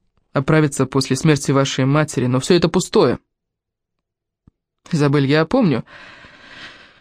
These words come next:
как ты сбежала первый раз, чтобы жить со мной. Ты в одиночку добралась до Парижа.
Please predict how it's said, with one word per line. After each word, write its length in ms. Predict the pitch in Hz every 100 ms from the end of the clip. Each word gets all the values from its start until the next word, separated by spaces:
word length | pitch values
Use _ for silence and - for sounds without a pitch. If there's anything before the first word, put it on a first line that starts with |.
| _
как 140 | 170 -
ты 100 | 165
сбежала 420 | 147 160 165 151
первый 280 | 165 151 165
раз, 140 | 190
чтобы 480 | - 143 139 139 135 135 -
жить 240 | 147 143
со 160 | - 143
мной. 460 | 135 127 117 - - - - _
Ты 260 | - 156 139
в 40 |
одиночку 600 | 135 151 160 185 - 165
добралась 440 | 147 143 151 165
до 100 | 151
Парижа. 720 | 156 165 160 202 135 127 139